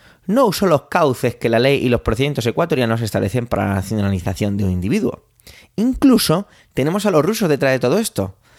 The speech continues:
Esto se pone aún mejor y lo siento, pero en mi cabeza, como os decía antes, pensaba en una película de espías,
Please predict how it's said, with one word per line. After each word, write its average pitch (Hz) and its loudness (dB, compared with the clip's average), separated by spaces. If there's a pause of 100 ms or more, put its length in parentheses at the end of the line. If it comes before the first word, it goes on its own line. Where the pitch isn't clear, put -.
(140)
Esto - -10
se 107 0
pone 110 0
aún 110 0
mejor 147 0
y 143 0
lo 143 2
siento, 190 -2
pero 160 0
en 170 -2
mi 175 -2
cabeza, 175 -2
como 127 0
os 117 2
decía 135 0
antes, 120 -2 (640)
pensaba 113 -2
en 107 0
una 110 0
película 113 0
de 113 2
espías, 107 0